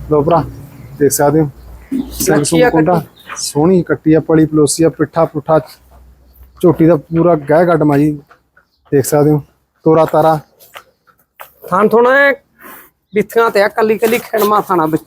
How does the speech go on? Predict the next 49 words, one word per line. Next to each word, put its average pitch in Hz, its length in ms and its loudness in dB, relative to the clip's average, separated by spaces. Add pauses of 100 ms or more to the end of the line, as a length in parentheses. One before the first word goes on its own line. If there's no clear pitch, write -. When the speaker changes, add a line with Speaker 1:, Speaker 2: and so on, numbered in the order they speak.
(160)
Speaker 1:
ਠੀਕ 170 180 2
ਹੈ 185 40 0
ਜੀ, - 0 -
Speaker 2:
ਕੱਟੀ 165 40 2
ਆ। 127 80 2
Speaker 1:
ਠੀਕ - 300 -8
ਹੈ - 60 -10
ਜੀ। - 60 -16 (320)
Speaker 2:
ਚੌਰਸ 214 300 0
Speaker 1:
ਲਓ। 214 60 0
Speaker 2:
ਰੱਖੂ 214 220 -4
ਲੇਵਾ, 190 320 2
ਭਾਂਡਾ 220 260 0
ਥੱਲੇ। 160 220 -4 (400)
Speaker 1:
ਠੀਕ 165 280 0
ਹੈ 123 40 0
ਜੀ, 120 40 0
Speaker 2:
ਬੈਕ 190 100 0
Speaker 1:
ਠੀਕ। - 100 -8
Speaker 2:
ਸਾਈਡ 185 160 0
ਤੋਂ 196 140 -2
ਵਿਖਾ। 135 220 -6 (640)
Speaker 1:
ਲਓ 143 200 2
ਜੀ, 117 140 -4 (1300)
ਦੇਖ 139 160 2
ਸਕਦੇ 147 280 2
ਹੋ 147 80 4
ਲੇਵਾ 147 240 2
ਲੂਵਾ, 147 300 2 (440)
ਕਰਮਾਂ 143 380 0
ਵਾਲੀ 143 180 2
ਦਾ 147 80 2
ਥਣ 143 300 0
ਥੁਣ 151 180 0
ਪੂਰਾ 151 200 0 (160)
ਟੌਪ 143 260 0
ਤੇ 147 60 2
ਲੱਗਿਆ 135 300 0
ਜੀ। 139 140 -6 (460)
Speaker 2:
ਅੜਿਆ। 156 180 -10
Speaker 1:
ਠੀਕ 143 220 -2
ਹੈ 156 60 4
ਜੀ। 156 120 2 (760)
Speaker 2:
ਕੱਦ 190 260 0
ਵਜਨ 208 320 2
ਚੰਗਾ, 208 320 0
ਦੁੱਗੀ 175 360 -2
ਮੂੰਹਾਂ 185 380 2
ਕੱਟੀ। 190 340 -4